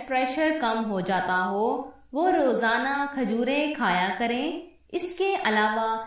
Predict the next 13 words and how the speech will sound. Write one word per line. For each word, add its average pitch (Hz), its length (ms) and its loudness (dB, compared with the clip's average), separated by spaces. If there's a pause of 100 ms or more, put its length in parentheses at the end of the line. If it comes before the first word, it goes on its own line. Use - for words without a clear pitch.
(240)
लाल 254 560 4
चकंदर 294 680 -2
का 320 400 0
इस्तेमाल 226 680 0
भी 269 360 2
बेहतरीन 196 640 -2
है। 190 240 -6 (560)
अगर 381 420 2
कोई 330 360 2
बंदा 233 360 2 (420)
अजीब 247 520 0
तरीके 285 460 0
से 349 240 0